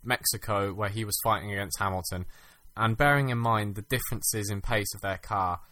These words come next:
and he was able to put up such a great fight, and it just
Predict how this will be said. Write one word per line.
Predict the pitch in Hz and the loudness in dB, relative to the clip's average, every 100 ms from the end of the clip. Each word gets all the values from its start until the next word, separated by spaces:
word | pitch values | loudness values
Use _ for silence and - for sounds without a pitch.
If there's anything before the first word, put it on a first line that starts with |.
| _ - | _ -12
and | 107 | -4
he | 113 | -2
was | 110 | 0
able | 110 104 | 2 2
to | 101 | 6
put | 107 | 6
up | 101 - | 6 2
such | 120 - | -2 -4
a | |
great | 107 107 - - | -2 -2 -2 0
fight, | 95 87 - - _ - - | 0 0 -8 -20 _ -20 -2
and | 104 104 98 98 98 - | 4 4 4 -2 -6 -6
it | 120 | -4
just | - 123 | -2 -2